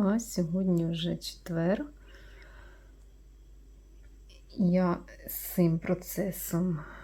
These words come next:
беру участь у грі "Триста хрестиків і більше" від Юлії Немінської. Ви можете бачити результати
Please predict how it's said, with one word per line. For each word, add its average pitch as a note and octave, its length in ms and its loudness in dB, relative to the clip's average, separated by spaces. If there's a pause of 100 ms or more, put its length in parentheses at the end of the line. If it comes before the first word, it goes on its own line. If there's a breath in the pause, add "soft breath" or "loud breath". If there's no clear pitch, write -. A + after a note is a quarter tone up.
(200 loud breath)
беру E3+ 380 2
участь - 540 -2
у E3+ 40 2
грі D#3+ 280 0
"Триста - 520 -4
хрестиків - 800 -6
і E3+ 80 2
більше" D#3+ 460 0
від F3 200 2
Юлії E3 420 -2
Немінської. F#3 880 2 (3000 loud breath)
Ви F#3 180 6
можете F3 360 4
бачити E3+ 520 2
результати E3+ 880 2